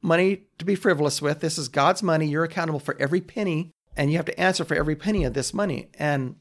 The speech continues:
I told him, "Thank you, thank you, thank you. I just, I'm so amazed. God bless you," and, and all that stuff. And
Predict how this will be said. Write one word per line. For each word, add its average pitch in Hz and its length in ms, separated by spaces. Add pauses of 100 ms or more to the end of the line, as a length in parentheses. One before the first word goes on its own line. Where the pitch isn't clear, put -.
(180)
I 135 120
told 127 220
him, - 20
"Thank 160 340
you, 139 80
thank 139 260
you, 123 80
thank 147 300
you. 143 160
I 139 120
just, - 240 (340)
I'm 135 120
so 165 200
amazed. 131 400
God 139 240
bless 123 280
you," 127 100
and, 110 260
and 117 240
all 131 160
that 120 160
stuff. 117 340
And 117 160